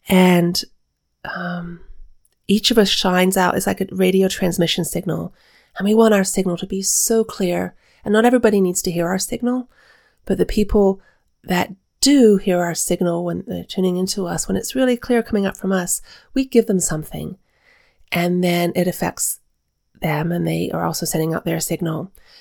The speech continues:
So we're each sending out this unique signal, and sometimes, um, it's received by others, and sometimes it's not.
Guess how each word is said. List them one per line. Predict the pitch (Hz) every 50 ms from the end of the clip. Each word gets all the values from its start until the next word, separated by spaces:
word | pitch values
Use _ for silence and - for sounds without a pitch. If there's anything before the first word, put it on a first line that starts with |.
| - _ _
So | - - - 208 196
we're | 196 202 - -
each | - 240 262 262 - - - 208
sending | - - 208 190 190 185 180
out | 175 175 170 170 - - _ -
this | 175 165 160 - - - -
unique | - 185 185 175 175 175 175 185 202 220 - -
signal, | - - - 165 - - 156 160 170 180 180 180 - _ _ _ _ _ _ _ _ _ _ _ _ _ _ _ _ -
and | - 180 175 180 180 180 - _ -
sometimes, | - - - 190 190 202 - - 208 202 196 190 202 208 214 220 - - - -
um, | 180 180 180 185 190
it's | 190 - - -
received | 214 190 - - - 170 170 - -
by | 180 180 185
others, | 170 156 - 170 165 -
and | 190 180
sometimes | - - 175 160 156 165 165 170 -
it's | - - - - -
not. | - - 76 - - - - - -